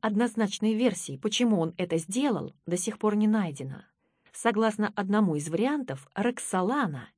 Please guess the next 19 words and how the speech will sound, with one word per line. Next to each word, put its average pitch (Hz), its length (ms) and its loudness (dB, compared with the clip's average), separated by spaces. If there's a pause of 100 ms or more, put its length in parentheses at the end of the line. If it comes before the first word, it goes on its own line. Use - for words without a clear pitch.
имевшая 180 500 0
колоссальное 170 640 -2
влияние 160 460 0
на 143 100 -6
своего 160 360 -2
мужа 151 300 -2
Сулеймана, 262 640 -2 (140)
внушила 233 540 2
ему, 135 400 -4
что - 280 -4
Ибрагим 190 520 0
Паша 240 480 -2 (160)
представляет 240 720 2
опасность 196 760 -2
для 175 220 0
империи. 156 640 -4 (540)
По 226 100 4
другой 214 420 6
версии, 151 600 0